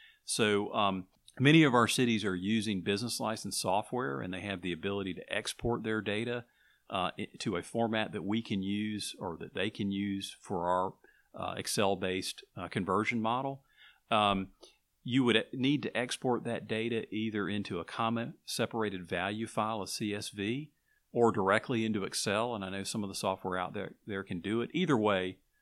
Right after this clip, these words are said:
uh, it's usable. It can be brought into Excel, and we can use the modeling tool that we've developed to, uh, process it.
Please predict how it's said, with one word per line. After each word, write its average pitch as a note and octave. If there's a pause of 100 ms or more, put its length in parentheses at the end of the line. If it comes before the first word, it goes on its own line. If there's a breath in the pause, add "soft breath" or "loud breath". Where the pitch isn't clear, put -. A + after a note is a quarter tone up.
(180)
uh, G2
it's G#2
usable. F2
It G2+
can G2
be F2+
brought F2
into F2
Excel, F2
and E2+
we F2
can F2+
use F2
the F#2+
modeling F2
tool G2
that F2+
we've F2+
developed F2
to, E2
uh, D#2+
process F#2+
it. F2